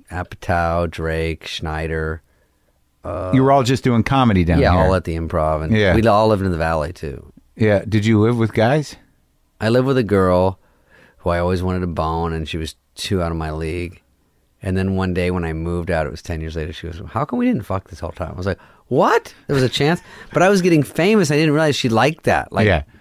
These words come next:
Speaker 1: now I was possibly in her radar, 'cause she was going out with a bass player for Quiet Riot. I'm
Speaker 2: Oh,
Speaker 1: like,
Speaker 2: my God.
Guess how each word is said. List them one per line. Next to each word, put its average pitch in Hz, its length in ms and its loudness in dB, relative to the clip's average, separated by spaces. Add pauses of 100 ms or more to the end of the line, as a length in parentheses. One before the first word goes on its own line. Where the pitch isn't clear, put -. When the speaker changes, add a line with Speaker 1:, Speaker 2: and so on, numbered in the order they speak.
(140)
Speaker 1:
now 127 240 2
I 131 60 4
was 113 160 4
possibly 113 540 0
in 98 80 2
her 98 120 2
radar, 92 320 2 (340)
'cause 104 120 0
she 151 80 -2
was 139 100 2
going 120 220 0
out 110 100 0
with 98 100 0
a 95 40 -2
bass 95 300 0
player 98 160 0
for 80 120 -6
Quiet 82 460 -2
Riot. 78 420 -2
I'm 95 80 -4
Speaker 2:
Oh, - 20 0
Speaker 1:
like, 92 140 0
Speaker 2:
my 80 120 -4
God. 85 380 -6